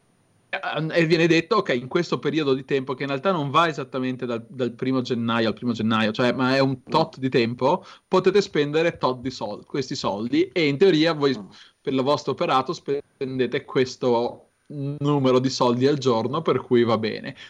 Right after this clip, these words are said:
Speaker 1: Nel momento in cui quel giorno passa, quella data passa,
Speaker 2: Mm.
Speaker 1: non hai, fondamentalmente non hai più soldi, in teoria, almeno sulla carta, a livello... Eh,
Speaker 2: È per quello
Speaker 1: contabile,
Speaker 2: che,
Speaker 1: diciamo
Speaker 2: eh,
Speaker 1: così.
Speaker 2: che Trump ha dato gli hamburger agli ospiti.
Speaker 1: Sì, vabbè.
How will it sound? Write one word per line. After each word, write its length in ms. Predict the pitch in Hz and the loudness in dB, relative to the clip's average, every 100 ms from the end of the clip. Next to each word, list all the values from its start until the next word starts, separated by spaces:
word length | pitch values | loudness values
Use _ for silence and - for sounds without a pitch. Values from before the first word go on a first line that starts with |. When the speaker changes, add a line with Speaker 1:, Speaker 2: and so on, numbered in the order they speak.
| - | -6
Speaker 1:
Nel 100 | 143 | 0
momento 260 | 165 180 139 | 2 2 0
in 60 | |
cui 160 | 120 147 | 0 0
quel 180 | 135 131 | 2 4
giorno 340 | 147 139 147 | 4 2 0
passa, 680 | - 120 - - 139 139 - - - _ | 2 0 0 -4 -2 -2 -4 -20 -20 _
quella 180 | - 135 | -8 -4
data 260 | 135 131 143 | -2 -2 -4
passa, 340 | 135 117 117 | -2 -4 -4
Speaker 2:
Mm. 20 | |
Speaker 1:
non 100 | 151 | -4
hai, 180 | 120 - | -4 -6
fondamentalmente 600 | 139 143 147 170 156 170 | -4 -2 0 0 2 2
non 180 | 147 131 | 0 -2
hai 120 | 143 | -6
più 140 | 143 - | -8 -8
soldi, 460 | 170 170 143 123 - | -4 -2 -4 -10 -12
in 160 | 135 | -12
teoria, 340 | 117 123 127 117 | -6 -4 -2 -4
almeno 220 | 120 127 | -4 -4
sulla 300 | 123 131 120 | -6 -4 -4
carta, 360 | 120 123 113 117 | 0 -2 0 -4
a 20 | |
livello... 500 | 113 117 117 113 110 _ - - _ - | -4 -2 -2 -2 -8 _ -20 -20 _ -16
Eh, 180 | - - - - - - | -10 -10 -10 -16 -18 -14
Speaker 2:
È 160 | - 143 | -2 2
per 140 | 143 | 2
quello 300 | - 165 180 | 4 4 6
Speaker 1:
contabile, 20 | 156 | 4
Speaker 2:
che, 320 | 135 139 127 | 2 2 0
Speaker 1:
diciamo 40 | |
Speaker 2:
eh, 280 | 123 127 127 | 0 0 2
Speaker 1:
così. 440 | 123 123 120 120 | 4 2 2 0
Speaker 2:
che 160 | 107 131 | -2 -4
Trump 460 | - 139 147 135 143 | 0 2 2 0 0
ha 480 | 127 120 120 120 117 | 2 2 2 0 -2
dato 300 | 127 120 120 | -4 -4 -6
gli 80 | |
hamburger 880 | 120 120 127 127 131 - 123 113 120 120 | -6 -4 -2 -2 -4 -8 -8 -2 0 0
agli 320 | 113 113 117 - _ _ _ _ _ - | 0 -2 -8 -14 _ _ _ _ _ -16
ospiti. 340 | - - 117 _ _ _ | -16 -10 -10 _ _ _
Speaker 1:
Sì, 640 | - - - - - 101 | -8 -6 -6 -6 -2 -2
vabbè. 280 | 107 98 98 | -2 -6 -8